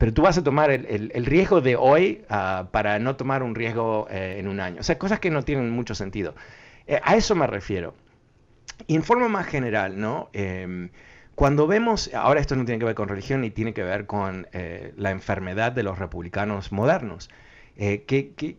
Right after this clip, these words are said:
que estén llorisqueando, eh, los republicanos en los medios constantemente de que, que ahora tenemos que poner máscaras una vez más y,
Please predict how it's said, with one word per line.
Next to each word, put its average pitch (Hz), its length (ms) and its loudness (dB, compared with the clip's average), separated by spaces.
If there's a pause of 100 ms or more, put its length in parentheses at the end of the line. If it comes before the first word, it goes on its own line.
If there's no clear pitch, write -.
que - 300 -2
estén 233 380 2
llorisqueando, 143 1080 0 (160)
eh, 85 320 -6
los 107 160 -4
republicanos 110 500 -2
en 107 80 -2
los 90 160 -4
medios 120 400 2
constantemente 113 680 -4
de 87 80 -6
que, 98 120 -6
que 110 80 -6
ahora 143 260 0
tenemos 147 220 -2
que - 100 -8
poner 139 200 0
máscaras 131 560 0
una 139 140 2
vez 120 160 -2
más 143 440 2
y, 107 120 -4